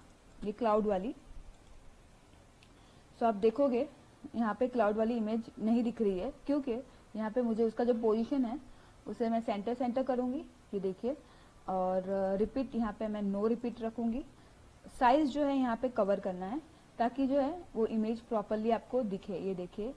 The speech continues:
दिख रही है, अब cloud से ये बाहर निकला है। So ये cloud वाली image मैंने यहाँ पे fix कर दी। Opacity आप यहाँ पे decide कर सकते हो कि आपको पूरी दिखानी है image या हल्का cloud दिखाना है। तो मैं यहाँ पे जो है थोड़ा हल्का cloud रख रही हूँ,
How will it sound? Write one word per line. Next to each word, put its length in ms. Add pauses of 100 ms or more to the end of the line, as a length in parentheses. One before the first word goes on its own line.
(100)
दिख 240
रही 160
है, 60
अब 160
cloud 280
से 160
ये 240 (420)
बाहर 180
निकला 280
है। 100 (760)
So 220
ये 180
cloud 320
वाली 180
image 240
मैंने 180
यहाँ 140
पे 160
fix 320
कर 180
दी। 260
Opacity 500
आप 220
यहाँ 160
पे 200
decide 400
कर 80
सकते 240
हो 40
कि 80
आपको 200
पूरी 440
दिखानी 500
है 200
image 320 (420)
या 60
हल्का 460 (300)
cloud 260
दिखाना 340
है। 140
तो 120
मैं 240
यहाँ 180
पे 160
जो 100
है 140
थोड़ा 220
हल्का 340
cloud 320
रख 180
रही 100
हूँ, 100